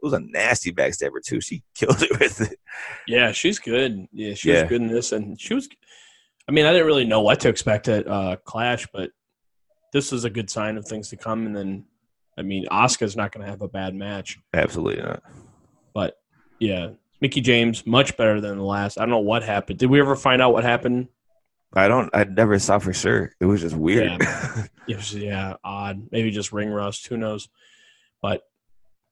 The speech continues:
Speaker 2: yeah, it was good. And, yeah, the finish was great, too.
Speaker 1: Yeah, <laughs> Zelina had a fat knot on the f-, on her head. I think she got hit with a kick or something from somewhere.
Speaker 2: Ooh.
Speaker 1: Like, right above her eyebrow, she had a big knot. Like, she got killed with something.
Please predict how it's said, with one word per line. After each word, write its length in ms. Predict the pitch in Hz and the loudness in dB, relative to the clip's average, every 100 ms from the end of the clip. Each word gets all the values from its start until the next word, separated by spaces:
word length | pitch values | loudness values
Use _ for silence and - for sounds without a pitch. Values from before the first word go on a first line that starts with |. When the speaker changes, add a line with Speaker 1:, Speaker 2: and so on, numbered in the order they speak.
| - | 2
Speaker 2:
yeah, 140 | 277 | 6
it 20 | |
was 120 | 135 117 | 6 6
good. 340 | 156 165 110 _ 127 | 6 4 0 _ 4
And, 120 | 135 | 6
yeah, 180 | 139 113 | 6 4
the 140 | 110 | -2
finish 280 | - 151 147 | 2 2 2
was 100 | 120 | -4
great, 260 | 123 120 120 | -2 -2 2
too. 280 | 147 127 - _ _ - - - - - _ _ _ | 0 0 -6 _ _ -20 -20 -20 -20 -20 _ _ _
Speaker 1:
Yeah, 320 | 87 85 80 95 | 4 6 4 4
<laughs> 240 | 127 110 | 4 6
Zelina 480 | 90 90 82 95 90 | 4 4 4 6 6
had 160 | 87 | 6
a 80 | 78 | 4
fat 440 | - - 95 80 80 | 0 2 4 4 2
knot 360 | 85 87 71 | -2 0 0
on 80 | 85 | -2
the 60 | 90 | -4
f-, 120 | - - | -8 -2
on 200 | 87 85 | -2 -2
her 180 | 80 87 | -2 2
head. 240 | 113 85 | 2 2
I 40 | |
think 180 | 80 90 | 0 -2
she 40 | - | -2
got 120 | 78 | 0
hit 140 | 98 | 0
with 100 | 76 | -2
a 40 | - | -4
kick 220 | 90 87 | -4 -2
or 80 | 82 | -2
something 300 | 80 87 87 | -4 -4 -8
from 180 | 80 | -8
somewhere. 500 | 82 85 90 80 - - - - - - _ 110 | -4 -4 -2 -4 -6 -12 -20 -20 -20 -20 _ 0
Speaker 2:
Ooh. 280 | 117 92 - | 0 0 -2
Speaker 1:
Like, 140 | 80 | 0
right 200 | 80 92 | 4 4
above 180 | 87 90 | 4 4
her 120 | 92 | 4
eyebrow, 300 | - 85 78 | 4 6 4
she 120 | 78 87 | 4 0
had 100 | 76 | 0
a 20 | |
big 420 | 95 85 92 92 | -2 4 4 4
knot. 340 | 82 82 71 - | -2 -4 -6 -4
Like, 400 | 98 78 - - | -2 -2 -4 -10
she 180 | - - | -14 -6
got 220 | - 57 - _ - | -4 -4 -6 _ -6
killed 340 | - 202 92 | 4 6 6
with 120 | - - | 4 0
something. 440 | 98 95 92 | 0 0 -6